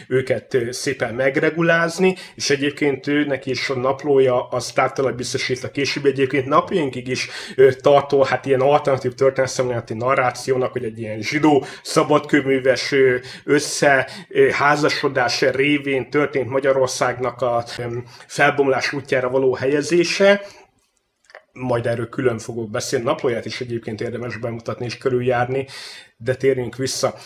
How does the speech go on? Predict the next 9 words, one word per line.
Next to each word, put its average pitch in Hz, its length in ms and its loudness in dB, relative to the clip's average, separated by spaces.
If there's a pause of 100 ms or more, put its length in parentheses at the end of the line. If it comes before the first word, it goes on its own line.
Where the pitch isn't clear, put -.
(100)
A 143 80 4
lényeg 196 280 6
az 135 120 2
az, 151 140 4
hogy 135 140 0
ezerkilencszázhuszonegy, 135 1500 0
ö, 131 140 0 (120)
hát - 260 -10
olyan 117 320 0